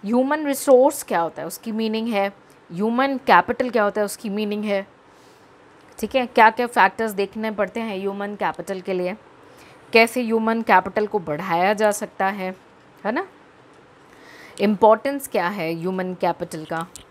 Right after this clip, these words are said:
ठीक है। फिर human capital management क्या होता है, एचसीएम जो आपके mainly syllabus का part है, है ना।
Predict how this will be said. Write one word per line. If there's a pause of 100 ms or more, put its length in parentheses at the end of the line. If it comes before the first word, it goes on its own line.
(340)
ठीक
है। (340)
फिर
human
capital
management
क्या
होता
है, (320)
एचसीएम
जो
आपके
mainly
syllabus
का
part
है, (360)
है
ना।